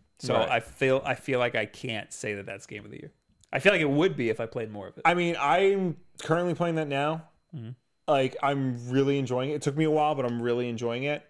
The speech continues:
Speaker 2: I would not say it's game of the year. And I would
Speaker 1: Damn.
Speaker 2: not say it's better than the first one.
Speaker 1: Do you have a game of the year?
Speaker 2: Yes.
Speaker 1: All right, we'll get, we'll,
Speaker 2: We'll
Speaker 1: we'll,
Speaker 2: get to
Speaker 1: we'll
Speaker 2: it.
Speaker 1: get there.
Speaker 2: It's on this list.
Speaker 1: Okay. So Celeste was my game of the year. Might still be my game of the year. I don't know.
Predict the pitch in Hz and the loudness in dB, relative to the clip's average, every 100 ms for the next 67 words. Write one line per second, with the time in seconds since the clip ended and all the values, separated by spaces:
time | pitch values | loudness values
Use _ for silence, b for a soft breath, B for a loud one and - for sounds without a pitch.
0 | _ _ _ - 117 113 110 98 107 95 | _ _ _ -2 2 2 0 -4 -8 -8
1 | - 95 90 92 98 _ _ _ _ - | -12 -14 -14 -18 -20 _ _ _ _ -20
2 | - - 143 143 143 131 127 117 127 113 | -18 -8 0 4 4 2 2 0 0 -2
3 | 107 107 101 95 101 95 - 101 _ - | -2 -4 -4 -8 -12 -12 -14 -20 _ -12
4 | 127 147 160 135 139 180 208 220 247 294 | -4 0 4 4 4 2 -2 -2 -6 -8
5 | - - 127 - - - _ - 120 110 | -12 -14 -6 -6 -8 -20 _ -8 -4 0
6 | 131 135 123 147 151 131 160 185 190 165 | 4 4 4 4 4 4 4 4 2 4
7 | 156 123 113 95 - - 139 170 165 151 | 2 0 -2 -4 -4 0 4 4 4 0
8 | - 95 - - _ 156 160 - - - | -2 -8 -12 -20 _ 2 2 0 -6 -14
9 | _ - 170 156 175 175 226 - - - | _ -2 0 2 2 4 2 2 -6 -4
10 | 147 170 233 233 247 208 220 220 202 202 | 2 4 4 2 0 0 -2 -2 0 0
11 | 226 180 370 - - 202 180 135 120 113 | 0 2 0 0 -2 0 2 0 0 -4
12 | 110 113 127 147 151 165 131 120 | -2 -4 -2 -2 2 0 -2 -8